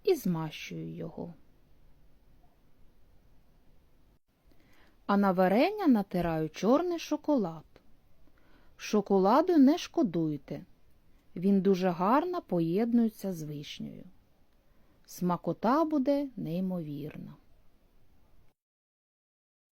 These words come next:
Після того, як наклали начинку, тісто ділимо на дві рівних частинки. Далі беру край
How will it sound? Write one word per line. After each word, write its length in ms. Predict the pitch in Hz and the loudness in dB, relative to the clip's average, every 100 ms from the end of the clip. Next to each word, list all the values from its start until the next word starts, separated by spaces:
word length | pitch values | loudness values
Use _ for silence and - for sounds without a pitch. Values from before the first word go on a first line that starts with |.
| _ - - - - _ - - - - | _ -20 -20 -20 -20 _ -20 -20 -20 -6
Після 360 | 311 - 302 277 | -4 0 2 2
того, 420 | - 202 185 190 | 2 0 2 2
як 220 | 208 202 | 2 2
наклали 580 | 214 208 196 180 175 185 | 0 0 0 2 2 2
начинку, 920 | 226 226 - 165 156 165 - 302 403 - _ - - - - | 2 0 -4 -6 -6 -8 -6 -6 -6 -20 _ -20 -20 -20 -6
тісто 440 | - 415 - - | 2 2 2 0
ділимо 580 | 196 165 175 165 165 170 | 0 0 0 0 -2 -4
на 160 | 175 170 | -4 -4
дві 380 | 160 214 330 311 | -2 2 4 2
рівних 480 | 196 240 269 254 | 2 4 4 4
частинки. 880 | - 233 - - 156 143 151 - 175 156 _ _ _ _ - _ - - - - - _ _ _ _ - _ - - - - - - - | -2 -6 -6 -10 -10 -10 -12 -16 -20 -20 _ _ _ _ -20 _ -20 -20 -20 -20 -20 _ _ _ _ -20 _ -20 -20 -20 -20 -20 -20 -6
Далі 360 | 254 359 311 254 | 4 6 8 8
беру 320 | 226 214 190 | 8 6 4
край 560 | - 175 170 208 294 | 2 2 4 4 2